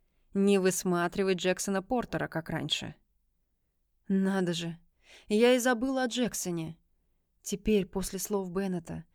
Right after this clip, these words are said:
я не решалась смотреть по сторонам, отчасти, чтобы не подтверждать его правоту, отчасти опасаясь,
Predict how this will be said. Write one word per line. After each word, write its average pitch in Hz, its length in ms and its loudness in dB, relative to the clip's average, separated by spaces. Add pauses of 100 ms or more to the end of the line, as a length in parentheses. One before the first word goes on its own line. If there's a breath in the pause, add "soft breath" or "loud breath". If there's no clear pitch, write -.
(260 loud breath)
я 214 180 2
не 233 140 4
решалась 233 460 0
смотреть 220 440 -2
по 208 80 -4
сторонам, 190 680 -6 (420)
отчасти, 202 560 -2
чтобы 208 300 0
не 208 80 2
подтверждать 214 600 -2
его 160 160 -4
правоту, 175 540 -6 (400)
отчасти 185 480 -2
опасаясь, 175 680 -4